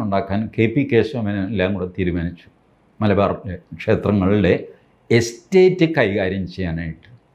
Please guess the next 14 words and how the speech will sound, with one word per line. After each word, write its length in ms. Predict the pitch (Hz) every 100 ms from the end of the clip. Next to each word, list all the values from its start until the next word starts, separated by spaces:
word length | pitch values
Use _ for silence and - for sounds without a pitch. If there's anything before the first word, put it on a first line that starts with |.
| _ _ _ _ _ _ _ -
അതായത് 360 | 120 135 143 139 - - - -
തേക്ക്, 540 | 107 139 131 - 151 127 - - _ -
തേക്ക് 300 | - - 185 -
പ്ലാന്റേഷൻ 680 | 127 135 175 175 156 - 98 -
ക്ഷേത്രങ്ങളിലെയാണ്. 760 | - 151 147 131 123 107 92 80 - _ _ _ _ _ _
എത്ര 400 | 147 175 175 - 208 180 -
ഭൂസ്വത്തുണ്ടായിരുന്നു. 920 | 190 202 214 202 170 160 120 113 101 82 _ _ _ _ -
കൊട്ടിയൂർ 680 | 135 - - 202 196 214 208 180
ശിവന് 440 | - 139 165 170 113 90 - _ _ _ _
ഇതെല്ലാം 1000 | 139 143 151 156 180 196 202 220 226 240 254 247
ഇവർ 180 | 226 220 -
പിടിച്ചു 300 | 208 170 196
പറിച്ച് 280 | 196 175 180 -
കൊണ്ടുപോയതിന് 720 | 185 175 170 175 180 180 185